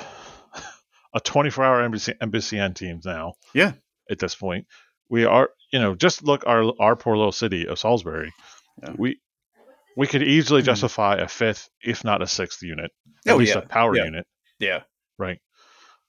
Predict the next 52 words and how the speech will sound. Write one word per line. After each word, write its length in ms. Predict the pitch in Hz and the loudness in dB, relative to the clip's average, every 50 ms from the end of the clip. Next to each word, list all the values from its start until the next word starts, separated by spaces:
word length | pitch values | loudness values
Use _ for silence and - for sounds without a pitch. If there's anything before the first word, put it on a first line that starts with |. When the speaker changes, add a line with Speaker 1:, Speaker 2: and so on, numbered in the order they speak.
| _ _ _ _ | _ _ _ _
Speaker 1:
You 120 | 120 101 | -12 -10
know, 160 | 87 82 78 76 | -8 -8 -8 -8
we, 180 | - 95 95 - _ | -10 -12 -12 -12 _
we, 260 | 101 98 90 87 85 - - - _ _ _ _ | -10 -10 -10 -10 -12 -14 -16 -20 _ _ _ _
<laughs> 300 | _ _ _ _ _ - | _ _ _ _ _ -8
we 120 | 117 113 - | -6 -2 2
were, 100 | - 143 | 2 2
like, 180 | 120 117 107 - | 2 2 0 0
so 100 | - 151 | 2 2
excited 220 | 139 - 139 131 | 2 2 2 2
to 60 | 113 113 | 2 2
get 100 | 113 101 | 0 -2
a 40 | |
fourth 260 | - - 160 143 135 - | -2 0 0 0 0 -2
unit, 220 | 98 92 87 - - | -4 -8 -8 -8 -8
but 120 | 90 71 | -10 -8
we 240 | 85 98 92 87 85 _ _ - - - - | -8 -8 -8 -8 -10 _ _ -20 -20 -12 -6
Speaker 2:
Yeah. 120 | - 107 98 | -2 0 0
Speaker 1:
were 60 | - | 2
already 280 | 110 117 131 131 107 98 | 2 2 2 2 2 0
behind. 440 | 95 87 92 90 82 82 85 - - _ - - _ _ _ - | -2 -2 -2 -4 -4 -6 -8 -10 -14 _ -20 -20 _ _ _ -2
And 80 | 110 | 2
Speaker 2:
No. 60 | 113 | 2
Speaker 1:
that's 140 | 139 151 - | 2 4 4
not 120 | 156 165 185 | 2 2 2
including 360 | 170 - 120 107 98 92 85 | 2 2 2 0 0 0 -2
that 120 | 87 80 | -4 -4
we 180 | - 90 80 78 _ _ _ | -4 -6 -8 -10 _ _ _
need 160 | - 92 82 - | -8 -8 -8 -6
twenty-four 280 | - 98 90 - 92 87 | -8 -8 -6 -4 -2 0
hour 100 | 87 87 | 0 0
M 80 | 87 85 | -2 -4
D 80 | 82 | -6
C 180 | - - 95 87 | -8 -10 -10 -10
N, 100 | 85 85 | -10 -8
and 120 | 85 87 87 | -8 -6 -4
we 120 | 107 110 | -4 -4
could 100 | - 110 | -4 -4
probably 300 | - - 107 110 113 113 | -2 0 0 2 2 0
use 160 | 113 123 120 - | 0 0 -2 -2
a 40 | - | 0
second 300 | - - - - - 95 | 0 0 0 0 -2 -8
M 80 | 90 | -8
D 100 | 80 87 | -6 -8
C 180 | - - 95 92 | -8 -8 -8 -8
N 140 | 87 85 87 | -6 -6 -4
at 100 | 85 95 | -4 -2
least. 360 | 151 160 - - - - _ _ - - - _ - | -2 -2 -4 -4 -8 -12 _ _ -20 -20 -20 _ -8
Speaker 2:
Yeah. 260 | 202 202 202 202 190 175 | -4 -2 -2 -2 -4 -6
Speaker 1:
You 80 | - | -12
know, 100 | - - - - _ _ _ _ _ - - - _ _ _ _ _ _ _ _ _ _ 85 | -18 -20 -20 -20 _ _ _ _ _ -20 -20 -20 _ _ _ _ _ _ _ _ _ _ -14
and 360 | 87 85 82 85 80 - | -12 -12 -12 -12 -14 -18